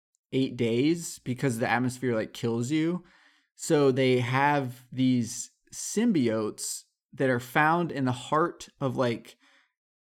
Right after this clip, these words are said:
kind of, they never really fully describe the animal, but it is almost like it's, uh, like, a giant, like, elephant or something like that, like an Oliphant from Lord of the Rings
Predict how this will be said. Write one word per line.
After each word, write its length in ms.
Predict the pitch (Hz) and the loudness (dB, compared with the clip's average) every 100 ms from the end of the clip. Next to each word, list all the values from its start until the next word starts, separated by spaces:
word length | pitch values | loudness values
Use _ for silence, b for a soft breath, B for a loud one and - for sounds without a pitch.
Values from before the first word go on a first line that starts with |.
| _ | _
kind 300 | - 208 262 | 0 2 4
of, 280 | 285 233 - - | 2 -2 -6 0
they 200 | 175 185 | 4 6
never 180 | 233 240 302 | 6 2 -4
really 200 | 285 208 | -2 -2
fully 320 | - 190 202 | 4 4 6
describe 600 | 165 - - 135 135 139 | 2 -4 -2 0 2 0
the 220 | 127 123 | 0 -2
animal, 480 | 120 143 160 185 190 - _ | -2 -2 -2 -4 -6 -14 _
but 120 | 160 | 0
it 180 | 156 - - | 0 -2 -2
is 160 | 165 170 | 2 2
almost 300 | 196 208 190 | 2 2 0
like 200 | 175 165 | 0 -2
it's, 220 | 131 - | -4 -2
uh, 440 | 139 123 120 - - | 0 0 -2 -4 -4
like, 180 | 139 127 | -2 -2
a 80 | |
giant, 440 | 120 131 131 135 123 - _ | -2 0 0 0 -4 -12 _
like, 200 | 127 120 - | -4 -4 -4
elephant 540 | 131 160 160 208 208 | -2 0 0 -2 -2
or 80 | - | -6
something 320 | 190 196 196 | -4 -2 -2
like 220 | 196 196 208 | -2 -2 -2
that, 220 | 214 190 | 0 2
like 140 | 143 | 0
an 60 | 147 | 0
Oliphant 720 | 139 151 165 160 180 185 - | 0 0 0 0 0 0 -4
from 280 | - 151 139 | -6 -4 0
Lord 160 | 147 135 | 0 0
of 20 | |
the 60 | 135 | -2
Rings 640 | 135 151 175 190 - | -2 -2 -2 -2 -4